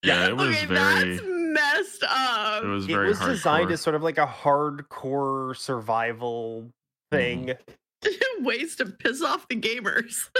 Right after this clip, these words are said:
Speaker 2: <laughs>
Speaker 3: I, I literally crashed. "No, Mom, I can't pause. This is a live game.
Speaker 1: <laughs>
Speaker 3: It's in vivo. In vivo."
Speaker 1: Yeah, but they've done a good job at listening to feedback and changing things, and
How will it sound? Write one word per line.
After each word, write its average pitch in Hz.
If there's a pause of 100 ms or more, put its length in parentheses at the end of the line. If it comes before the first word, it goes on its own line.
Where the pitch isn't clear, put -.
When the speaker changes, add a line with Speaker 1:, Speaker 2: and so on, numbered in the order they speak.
(120)
Speaker 2:
<laughs> -
Speaker 3:
I, 156
I 185
literally 175
crashed. 175
"No, 160
Mom, 143
I 156
can't 185
pause. 131 (180)
This 170
is 160
a 196
live 151
game. 160
Speaker 1:
<laughs> -
Speaker 3:
It's 135
in 202
vivo. 180 (240)
In 196
vivo." 190 (1800)
Speaker 1:
Yeah, 113
but 127
they've 196
done 143
a 113
good 110
job 104
at 78
listening 95
to 90
feedback 87
and 87
changing 90
things, 82
and 85